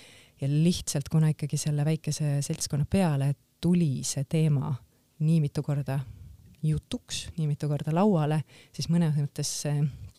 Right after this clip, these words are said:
fookus hakkas ennast ise seadma või see lugu hakkas ennast ise kirjutama. Ja ühel hetkel nagu tundus lihtsalt, et kui seal on laual sellised lood, mm, kus on üsna jõhker lähisuhtevägivald, ja ma ei räägi praegu, et kõikidel trupiliikmetel <laughs> on lähisuhtevägivald, trupid on natukene muutunud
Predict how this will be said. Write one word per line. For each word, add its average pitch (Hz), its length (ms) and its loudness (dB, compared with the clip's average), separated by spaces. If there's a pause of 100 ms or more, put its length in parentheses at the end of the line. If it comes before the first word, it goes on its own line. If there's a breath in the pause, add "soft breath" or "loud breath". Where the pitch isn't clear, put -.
(460 loud breath)
fookus 165 340 4
hakkas 147 240 -4
ennast 151 240 0
ise 143 240 -4
seadma 147 540 -2
või 156 100 -4
see - 160 -6
lugu 156 200 -4
hakkas 147 200 -4
ennast 151 220 -2
ise 156 160 -2
kirjutama. 151 480 0 (880 loud breath)
Ja 147 300 0 (180)
ühel 165 140 2
hetkel 151 180 -6
nagu 147 160 0
tundus 175 320 4
lihtsalt, 143 300 -2
et - 100 -12
kui 151 80 0
seal 147 160 0
on 147 140 2 (100)
laual 160 560 2
sellised 143 380 -6
lood, 147 480 -2 (240)
mm, 139 760 -4
kus - 240 -6
on 151 140 0
üsna 147 180 -4
jõhker 151 460 -2 (420 soft breath)
lähisuhtevägivald, 151 880 0
ja 143 80 -4
ma 151 60 -2
ei 156 80 -4
räägi 147 180 -4
praegu, 156 240 -6
et 147 120 -8
kõikidel 151 360 -4
trupiliikmetel 156 840 -2
<laughs> - 20 0
on 156 80 0
lähisuhtevägivald, 165 680 0
trupid 196 340 0
on 180 100 2
natukene 175 320 0
muutunud 175 480 2